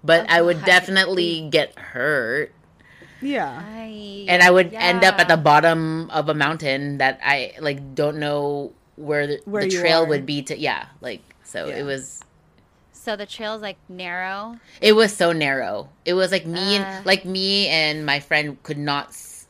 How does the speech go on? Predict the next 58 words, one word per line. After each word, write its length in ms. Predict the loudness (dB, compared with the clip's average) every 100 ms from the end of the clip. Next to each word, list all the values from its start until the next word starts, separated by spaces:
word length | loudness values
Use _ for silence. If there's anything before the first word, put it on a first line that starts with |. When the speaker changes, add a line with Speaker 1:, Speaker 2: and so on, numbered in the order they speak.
| _
Speaker 1:
like, 180 | -4 -4 -4
it 80 | 0
had 200 | 0 0
to 60 |
be 180 | -6 -4
one 420 | -6 -8 -6 -4
in 120 | -4 -8
front 200 | -6 -6
of 80 |
the 140 | -6 -8
other. 200 | -6 -6
And 140 | -4
then 220 | -6 -6 -10
even 240 | -8 -6 -2
my 140 | -2
dog 340 | 0 0 0 -2
had 200 | -6 -6
to 60 |
be 140 | -10 -10
kinda, 300 | -10 -10 -8
like, 260 | -6 -8 -10
in 100 | -12 -10
between 340 | -10 -12 -10
us 260 | -10 -12 -10
or 340 | -8 -6 -10 _ _
in 100 | -10
front 180 | -6 -6
of 60 | -6
us 100 | -8
or 80 |
Speaker 2:
<gasps> 80 | -6
Speaker 1:
whatnot 360 | -8 -8 -10 -10
'cause 100 | -8
it 40 |
was 140 | -8 -8
so 120 | -10
narrow. 500 | -10 -10 -10 -10 -14 _ _ _ _ _ _ _
Speaker 2:
Oh 60 | -18 -16
my 120 | -18 _
gosh. 460 | -16 -14 -12 -8 -2
Speaker 1:
I 80 | 2
Speaker 2:
Good 40 |
thing 0 |
Speaker 1:
know. 420 | 4 6 4 2 0
Speaker 2:
you 40 |
guys 200 | -2 -4 -8
didn't, 260 | -10 -10 -8
like, 220 | -10 -12 -14
break 400 | -8 -8 -8 -8
anything. 800 | -10 -10 -16 -14 -14 -12 -12 -12
And 420 | -12 -12 -18 -18
you 80 | -12 -4
Speaker 1:
I 140 | -2
Speaker 2:
just 40 | 0
Speaker 1:
know. 360 | 0 0 0
It 80 | 0
Speaker 2:
were 80 | -2
Speaker 1:
was, 260 | -2 -6